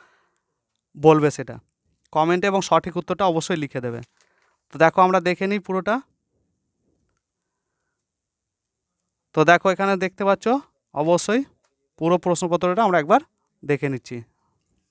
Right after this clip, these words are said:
তাড়াতাড়ি করে দেখে নিই, তারপরে হচ্ছে ব্যাপার। দেখো, এগুলো খুব সোজা দিয়েছিল। দেখো,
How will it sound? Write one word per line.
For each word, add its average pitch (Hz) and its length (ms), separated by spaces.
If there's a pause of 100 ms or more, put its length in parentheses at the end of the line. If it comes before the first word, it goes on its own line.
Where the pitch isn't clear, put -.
(120)
তাড়াতাড়ি 165 380
করে 175 160
দেখে 170 300
নিই, 240 100 (760)
তারপরে 151 420
হচ্ছে 165 240
ব্যাপার। 120 300 (840)
দেখো, 180 200
এগুলো 202 280
খুব 220 200
সোজা 208 320
দিয়েছিল। 214 320
দেখো, 208 220